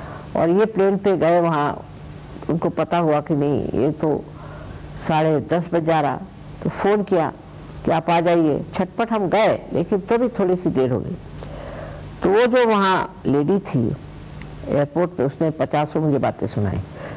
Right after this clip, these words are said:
"आप वीआईपी लोग ऐसे होते हैं, सबको देर करते हैं, ये वो।" अब इसको बड़ा दुख लगा कि मेरी वजह से माँ को इतनी बातें सुननी पड़ी। तो हम प्लेन में गए, जाके बैठे,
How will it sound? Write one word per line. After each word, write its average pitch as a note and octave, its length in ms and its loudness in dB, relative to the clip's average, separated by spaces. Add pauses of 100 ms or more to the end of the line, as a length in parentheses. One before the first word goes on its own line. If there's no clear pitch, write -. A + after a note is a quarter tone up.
(100)
"आप C3+ 300 0
वीआईपी C#3 400 2
लोग C3 180 2
ऐसे A2+ 260 0
होते A#2 200 -2
हैं, A#2 580 0
सबको B2 340 -2
देर A2 260 2
करते G2+ 380 -2
हैं, A2 240 2
ये A#2+ 220 2
वो।" G2+ 280 -2 (800)
अब - 80 0
इसको - 320 0
बड़ा E3+ 180 4
दुख D3 280 -2
लगा C3+ 340 4
कि F3+ 160 0
मेरी D3+ 240 4
वजह D#3 280 4
से D3+ 140 0
माँ B2+ 180 2
को B2 140 0
इतनी B2 200 0
बातें - 280 0
सुननी - 220 -2
पड़ी। - 220 -10 (1300)
तो F3 60 2
हम F3+ 100 2
प्लेन A3+ 280 4
में A3 160 4
गए, E3 140 4
जाके D3+ 300 2
बैठे, F#3+ 340 2